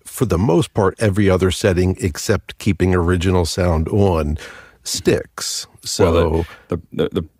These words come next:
Speaker 2: the problem is the percentage of people who accidentally leave original sound on when it was, when it was,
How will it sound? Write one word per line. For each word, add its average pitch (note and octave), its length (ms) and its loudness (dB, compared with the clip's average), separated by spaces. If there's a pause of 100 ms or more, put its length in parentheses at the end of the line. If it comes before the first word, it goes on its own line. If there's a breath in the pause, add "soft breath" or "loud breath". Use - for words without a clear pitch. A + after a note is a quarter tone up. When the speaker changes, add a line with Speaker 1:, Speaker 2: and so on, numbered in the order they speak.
(100)
Speaker 2:
the E2+ 60 -6
problem G2 280 0
is D#2+ 100 -6
the D2+ 80 -6
percentage G2+ 400 -2
of - 60 -4
people D#2+ 240 -4
who D2+ 180 -4 (320)
accidentally E2 720 -2
leave D2+ 480 -6
original D#2 420 -4
sound C#2+ 380 -6
on C2+ 460 -4 (180)
when E2 180 -4
it D#2 80 -6
was, D2+ 240 -8
when D#2+ 140 -6
it - 80 -10
was, C#2+ 180 -10